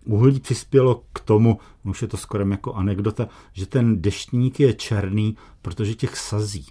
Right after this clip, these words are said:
konkrétně v tom Londýně, teda v Manchesteru, bylo tolik, že když to padalo na drahé oděvy, tak bylo nutné ty oděvy zejména za deště chránit před směsí vody a sazí, teda deštníkem,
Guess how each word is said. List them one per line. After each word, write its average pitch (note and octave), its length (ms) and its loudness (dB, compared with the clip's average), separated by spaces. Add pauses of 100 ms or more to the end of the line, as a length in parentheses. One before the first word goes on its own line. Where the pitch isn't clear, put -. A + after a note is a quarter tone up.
(160)
konkrétně G2+ 480 -6
v - 80 -14
tom A2+ 180 2
Londýně, G#2 580 0
teda E2 300 -8
v - 140 -18
Manchesteru, G2+ 760 -4 (320)
bylo G#2 160 -4
tolik, G2 360 -4
že G#2+ 640 -2
když G2 200 -6
to A2 120 -2
padalo A#2 400 0
na A#2 100 2
drahé G2+ 400 -2
oděvy, C3 400 -6
tak G2 180 -2 (240)
bylo G#2+ 260 2
nutné A2 280 0
ty A2+ 160 -6
oděvy G#2+ 300 -2
zejména G2 400 -2
za F#2 120 -6
deště G2 280 -8
chránit G2 680 -4 (340)
před - 240 -10
směsí - 560 -6
vody F#2+ 320 -2
a G#2 60 -2
sazí, G#2+ 520 -6
teda G2+ 260 -8
deštníkem, G2+ 640 -4